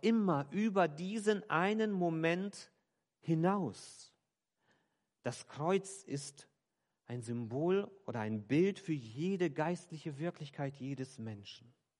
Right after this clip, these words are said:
Wir alle stehen vor diesem Kreuz. Und wir alle stehen vor der Frage, wir, wie stehen wir eigentlich zu diesem Mann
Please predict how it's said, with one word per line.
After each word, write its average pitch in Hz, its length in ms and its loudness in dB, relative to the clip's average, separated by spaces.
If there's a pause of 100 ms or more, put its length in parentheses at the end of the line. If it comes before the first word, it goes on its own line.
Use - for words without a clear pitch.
(1800)
Wir 143 500 -6
alle 165 360 -2
stehen 110 680 -4 (1900)
vor 117 300 -8
diesem 101 240 -8
Kreuz. - 280 -20 (2250)
Und 160 140 4
wir 170 220 8
alle 233 300 10
stehen 226 520 4
vor 196 340 6
der 214 200 6
Frage, 180 640 4
wir, 190 220 2 (220)
wie 202 320 -6
stehen 220 500 -2
wir 180 200 4
eigentlich 160 400 2
zu 156 140 -2
diesem 135 440 0
Mann 107 340 0